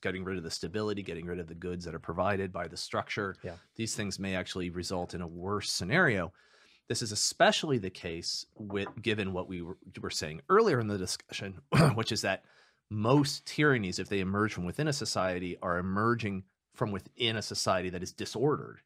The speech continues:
Speaker 2: Hmm.
Speaker 1: right? That it is basically tyrannical down and through, which means that
Speaker 2: Yeah.
Speaker 1: m-, the, m-, the rebellion that's going to be successfully mounted against the tyrant is most likely a rival tyranny.
Speaker 2: Yeah, and I think
Speaker 1: <laughs>
Speaker 2: we should slow down on this point 'cause it's, it's very important, 'cause whenever you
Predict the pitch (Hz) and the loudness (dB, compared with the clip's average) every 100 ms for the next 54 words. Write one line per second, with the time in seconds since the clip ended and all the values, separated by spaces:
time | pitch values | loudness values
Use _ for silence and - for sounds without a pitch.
0 | - 98 87 - - 92 90 90 107 98 | -8 -8 -8 -14 -6 -4 -4 -8 -8 -8
1 | - - 107 101 90 95 - 95 92 95 | -10 -8 -6 -4 -6 -12 -10 -6 -4 -4
2 | 95 87 92 87 85 - 190 156 107 - | -4 -6 -6 -6 -8 4 6 8 6 -2
3 | 123 123 117 113 101 117 120 - 113 113 | -2 0 0 -2 -2 -4 -6 -8 -6 -4
4 | 107 107 117 - 104 107 98 120 131 139 | -2 -4 -6 -4 -2 0 2 2 4 2
5 | 113 98 - 104 95 92 - 87 - 117 | 0 -4 -4 -4 -4 -8 -8 -8 -4 -4
6 | - 98 92 95 104 120 98 92 95 - | -4 -8 -6 -2 -2 -2 -6 -6 -8 -10
7 | - 131 131 90 87 _ _ _ _ _ | -4 0 2 0 -4 _ _ _ _ _
8 | 127 117 120 117 - 117 143 147 104 90 | -4 -2 -2 -2 0 2 2 2 -2 0
9 | 90 101 92 - 170 110 78 - - - | 2 0 -2 0 2 2 0 -10 2 10
10 | 139 117 120 139 151 170 165 143 139 127 | 12 12 10 10 10 10 8 8 6 4
11 | - 117 117 117 98 87 - 80 92 92 | 6 8 8 6 4 0 -4 -4 -2 -4
12 | 82 - - - - - - _ _ - | -4 -8 -8 -8 -4 -4 -4 _ _ -8
13 | 104 117 110 90 - 98 71 - - - | 2 4 4 2 0 0 -2 -8 -12 -6
14 | 92 82 - 101 110 120 104 90 | -4 -6 -6 -2 0 2 0 -2